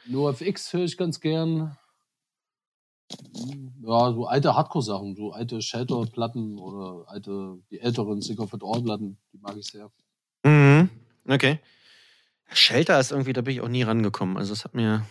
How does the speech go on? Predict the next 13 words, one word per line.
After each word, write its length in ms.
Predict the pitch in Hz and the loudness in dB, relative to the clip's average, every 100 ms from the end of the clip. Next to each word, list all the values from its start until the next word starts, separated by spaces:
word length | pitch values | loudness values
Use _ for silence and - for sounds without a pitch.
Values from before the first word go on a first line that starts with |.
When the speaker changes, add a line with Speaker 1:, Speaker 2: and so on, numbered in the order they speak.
| _ - | _ -6
Speaker 2:
weiß 140 | 101 | -2
ich 60 | 92 | -2
nicht, 280 | 95 - _ _ _ _ _ _ | -4 -8 _ _ _ _ _ _
gi-, 200 | - - | -12 -10
ging, 240 | 120 123 120 | -4 -4 0
ging 180 | 127 139 | 0 4
an 100 | 123 | 6
mir 120 | 120 | 6
vorbei, 360 | 120 101 107 92 | 4 4 4 6
muss 220 | 95 107 | 2 0
ich 120 | 110 | -2
ehrlich 220 | 101 110 | -2 -2
gestehen. 420 | - - 95 85 | -4 -4 -2 -4